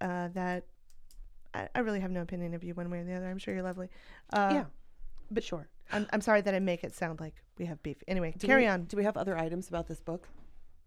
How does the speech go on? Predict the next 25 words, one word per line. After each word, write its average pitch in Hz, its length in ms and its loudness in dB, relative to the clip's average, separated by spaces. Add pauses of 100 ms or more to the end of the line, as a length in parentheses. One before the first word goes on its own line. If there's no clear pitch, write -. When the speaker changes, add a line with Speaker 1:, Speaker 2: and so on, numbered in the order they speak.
(560)
Speaker 2:
Or, 160 160 2
Speaker 1:
Oh, 247 100 12
I 233 80 10
was 233 120 4
Speaker 2:
or - 60 2
Speaker 1:
gonna 220 100 4
Speaker 2:
should 208 60 2
we 160 60 4
Speaker 1:
tell 240 80 4
Speaker 2:
talk 233 80 4
Speaker 1:
you, 220 80 2
Speaker 2:
about - 20 2
Speaker 1:
she 277 80 2
Speaker 2:
other - 100 0
Speaker 1:
started 240 280 4
Speaker 2:
things? - 120 4
Speaker 1:
this - 160 -8
book - 280 6
Speaker 2:
<laughs> - 0 -
Speaker 1:
club 254 340 8 (260)
in 226 120 6
October 208 360 4
two 220 160 -4
thousand 190 300 0
seventeen. 175 600 -4